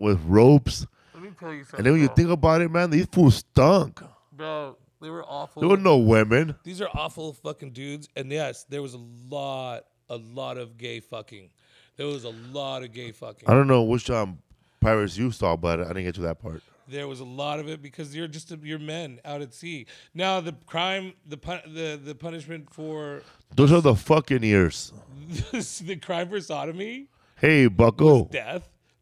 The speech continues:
Speaker 2: But there were a lot of that happening, man. I mean, you're out there at sea. I mean, it's like prison, bro. Imagine prison, but it's floating around everywhere.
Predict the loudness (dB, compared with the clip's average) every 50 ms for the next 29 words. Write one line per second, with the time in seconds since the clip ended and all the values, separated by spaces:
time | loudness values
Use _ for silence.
0 | _ -4 -4 -4 -4 -6 _ -8 -6 -6 -4 -4 -4 -4 -6 -6 -6 -6 -6 -4
1 | -6 -6 -8 -8 -10 -8 -8 -6 -6 -6 -8 -10 -10 -12 -14 -12 -10 -10 -8 -8
2 | -6 -8 -8 -8 -8 -8 -10 -8 -8 -8 -8 -8 -10 -12 -12 -12 -10 -12 -12 _
3 | -18 -16 -16 -16 -18 -20 -20 -18 -12 -8 -6 -6 -6 -4 -4 -6 -6 -6 -6 -4
4 | -2 -2 -2 -4 -6 -10 -8 -6 -4 -2 -2 -2 -2 -4 -6 -6 -6 -8 -12 -16
5 | -16 -14 -12 -12 -10 -8 -8 -8 -8 -10 -14 _ _ _ _ -10 -10 -8 -8 -10
6 | -14 -16 -10 -6 -4 -4 -4 -4 -6 -6 -6 -6 -6 -6 -6 -6 -8 -10 -10 -12
7 | -14 -16 -16 -18 -18